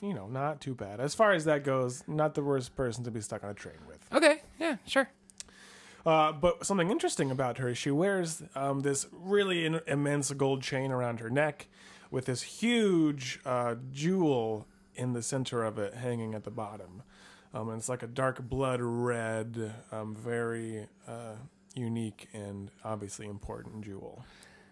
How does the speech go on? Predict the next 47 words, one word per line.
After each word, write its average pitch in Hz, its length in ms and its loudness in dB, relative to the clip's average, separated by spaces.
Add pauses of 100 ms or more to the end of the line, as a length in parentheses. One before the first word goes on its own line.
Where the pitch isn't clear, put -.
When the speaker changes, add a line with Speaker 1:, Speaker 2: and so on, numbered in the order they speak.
(1160)
Speaker 1:
So - 220 -2
Speaker 2:
One 175 200 6
can 160 200 0
only 120 280 0
gather, 117 460 -6
yeah. 120 320 -2
Speaker 1:
Yes, 226 300 4
of 160 120 0
course. - 460 0
Um, 151 540 4 (220)
as 143 280 2
we 143 80 2
will 135 120 2
soon 156 200 2
learn. 170 220 4
So 226 280 8
the 214 100 6
train 240 380 6
is, 196 160 2
like, 175 220 6
making 165 360 6
its 151 160 0
way 160 160 6
up 147 140 0
and 143 100 4
down 131 160 4
the 127 60 4
mountains 151 560 4
and 123 120 0
around 123 300 0
these 110 140 -6
corners, 151 800 2
and, 107 260 -2 (400)
you 143 100 0
know, 120 180 2
it's 120 140 -2
a 160 40 0
little 139 180 2
precarious, 120 720 -2
and 123 120 0
then 120 140 2
the 120 80 0
snow 117 360 0
is 117 140 -4
starting 123 240 -2
to 107 60 -4
fall. 123 460 -2